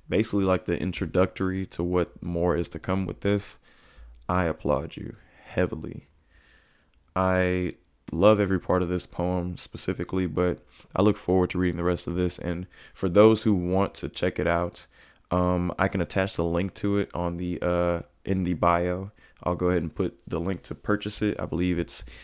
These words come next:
not pricey at all. It's a good buy. Um,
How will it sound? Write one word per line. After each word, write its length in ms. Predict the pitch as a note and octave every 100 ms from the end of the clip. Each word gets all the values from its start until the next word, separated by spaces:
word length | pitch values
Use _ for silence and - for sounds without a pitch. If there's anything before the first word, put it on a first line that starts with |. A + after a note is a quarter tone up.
| - - - -
not 420 | F2+ F#2 B2+ - - - _ _
pricey 460 | - A#2+ A#2 - F2+
at 80 | F2+
all. 340 | F2+ G2 F#2+
It's 280 | - F2 -
a 260 | F2 F2 E2
good 340 | E2+ G2+ -
buy. 420 | F2+ F2+ F2+ F#2 F#2+ - _ -
Um, 400 | F2 F2 E2+